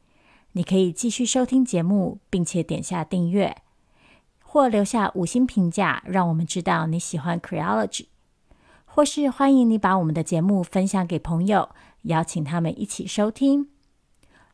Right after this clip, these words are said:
如果你愿意再给我们多一点点的支持，欢迎你前往creology dot net页面，点选网页上的Q R码，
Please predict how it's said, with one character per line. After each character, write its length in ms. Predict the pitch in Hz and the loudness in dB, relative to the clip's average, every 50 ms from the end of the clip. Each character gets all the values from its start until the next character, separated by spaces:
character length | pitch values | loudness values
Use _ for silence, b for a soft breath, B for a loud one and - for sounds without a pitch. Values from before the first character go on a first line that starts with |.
| b _ | b _
如 120 | 202 190 | -2 0
果 160 | 190 202 196 | 2 2 2
你 140 | 190 185 180 | 2 2 0
愿 180 | 175 196 202 202 | 0 2 2 2
意 160 | 208 208 196 | 2 0 0
再 220 | 175 - 214 208 | 0 0 -2 -2
给 140 | 196 196 185 | 0 0 0
我 80 | 180 175 | 0 0
们 180 | 170 170 170 | 0 -2 -2
多 220 | 180 - 294 311 330 | -2 -2 -2 0 0
一 40 | 330 | 2
点 200 | - 247 240 233 | 2 2 2 4
点 160 | 220 185 156 | 2 0 0
的 100 | 147 151 | -2 -6
支 220 | - - - 220 | -8 -8 -10 -8
持， 420 | - - - 175 151 151 156 180 190 b b b b b b b b b b b _ _ _ | -8 -8 -6 -4 -4 -4 -4 -6 -8 b b b b b b b b b b b _ _ _
欢 280 | - - 208 208 208 | -2 0 2 4 4
迎 120 | 202 196 180 | 4 2 2
你 120 | 165 156 | 0 -2
前 240 | - - - 185 165 | -4 -4 -4 -2 -2
往 240 | 175 180 160 - - | 0 -2 -2 -4 -6
creology 580 | - - 196 170 170 196 226 226 214 - - - _ _ | -8 -4 -2 -2 0 0 0 -2 -2 -6 -12 -18 _ _
dot 220 | - 151 - - | -10 -10 -8 -4
net 200 | 202 254 277 277 - - | -4 -4 -4 -4 -6 -6
页 160 | - 185 180 165 | -2 0 0 2
面， 340 | 170 180 175 170 160 185 b b b b b b _ | 2 0 0 -2 -2 -6 b b b b b b _
点 180 | - 202 226 | 2 2 2
选 300 | 240 - - 247 254 247 | 2 0 0 0 0 2
网 160 | 220 170 147 160 | 0 -2 -2 -2
页 160 | 165 185 185 | 0 0 0
上 260 | - - 202 170 165 | 0 0 -2 -2 -2
的 140 | - 160 - | -2 -4 -6
Q 240 | - - 240 240 247 | -4 -4 0 0 2
R 160 | 214 185 180 | 2 2 0
码， 300 | 185 185 160 - - | 0 -2 -4 -4 -8